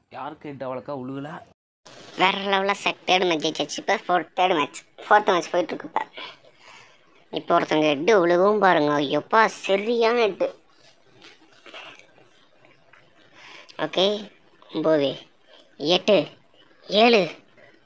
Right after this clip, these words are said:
Speaker 2: ஆறு, அஞ்சு, நாலு, மூணு, ரெண்டு, ஒண்ணு. ஓடுறா அப்ப. தெரு தெரிச்சு ஓடுறா. போடுற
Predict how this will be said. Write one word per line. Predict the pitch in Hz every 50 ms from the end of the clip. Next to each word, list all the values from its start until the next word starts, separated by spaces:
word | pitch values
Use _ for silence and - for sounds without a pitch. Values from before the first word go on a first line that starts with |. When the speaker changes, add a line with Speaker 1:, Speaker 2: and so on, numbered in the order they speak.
| - - -
Speaker 2:
ஆறு, | 220 254 247 220 180 - - - - _ _ _ _ _ - - - _ -
அஞ்சு, | - 233 285 285 285 285 233 185 - - _ _ _ _ _ _ _ _ -
நாலு, | - 175 220 269 277 269 214 190 - - - _ _ _ _ _ _ _ _ _ -
மூணு, | 240 277 285 247 196 - - _ _ _ _ _ _ _ - - - -
ரெண்டு, | 208 226 294 311 311 302 247 202 - - - - - -
ஒண்ணு. | - - 320 311 254 208
ஓடுறா | 185 208 285 349 392 440 - -
அப்ப. | - - - - - - - - - - - - - - _ _
தெரு | - 190 208 262 285 -
தெரிச்சு | 311 277 277 - 269 240
ஓடுறா. | 226 202 190 175 - - - _ _ - - - - - _ -
போடுற | 214 226